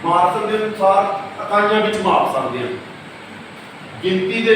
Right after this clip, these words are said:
ਤੌਰ ਤੇ ਕੁਆਂਟੀਟੀ 'ਚ ਮਾਪ ਸਕਦੇ ਹਾਂ। ਜਿਵੇਂ ਕਿਸੇ ਵਸਤੂ ਦਾ ਅਸੀਂ ਭੋਗ ਕਰਦੇ ਹਾਂ ਤਾਂ ਉਹ ਤੋਂ ਕਿੰਨੇ ਯੂਨਿਟ ਤੁਸ਼ਟੀ ਗੁਣ ਪ੍ਰਾਪਤ ਹੁੰਦਾ ਹੈ, ਤਾਂ ਉਸ ਦੇ ਆਧਾਰ ਤੇ ਆਪਾਂ ਨੇ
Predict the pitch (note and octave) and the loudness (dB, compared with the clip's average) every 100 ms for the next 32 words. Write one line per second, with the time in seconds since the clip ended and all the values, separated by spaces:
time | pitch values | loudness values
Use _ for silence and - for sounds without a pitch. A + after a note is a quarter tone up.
0 | G#3+ G#3 G#3 G3+ G#3+ G#3+ G#3 - - - | 6 6 6 6 8 8 6 2 -2 2
1 | F#3+ F#3+ G3 A3+ A3 G3+ F#3 F3+ - - | 4 4 0 -4 -4 2 6 6 6 2
2 | - - - - - - E3+ G#3 G#3 G#3 | 0 -4 -8 -10 -12 -10 -4 -2 -2 2
3 | A3+ F#3+ F#3 F#3+ A3 A3+ A3 A3+ A3+ A3 | 4 6 6 4 2 2 0 2 6 6
4 | F#3+ F#3+ F#3 G3+ G#3 G3+ G3 G3 A3+ A#3 | 6 4 4 4 2 2 2 2 2 2
5 | A#3 A#3 - - - A3+ A3 A3+ A#3 A#3 | 0 -6 -12 -14 -8 -4 -2 0 2 2
6 | A#3 A#3 - - - - F#3+ G#3 A3 B3+ | 0 -2 -6 -14 -16 -8 0 2 4 4
7 | A#3+ A#3+ A#3+ - - - - - - - | 6 6 4 0 -6 -12 -16 -16 -14 -10
8 | G#3+ G#3+ A3+ G#3+ G#3+ G#3 - - - - | -4 -2 0 2 4 6 6 4 2 0
9 | - - - - - - - - - - | -4 -4 -8 -12 -16 -16 -16 -16 -16 -16
10 | - - - - - - G3 G#3 A3+ A3+ | -16 -16 -16 -6 -4 0 6 6 8 6
11 | B3+ B3+ - - A3 A3+ A3 G3+ A3 G#3+ | 6 6 4 4 2 2 2 0 4 4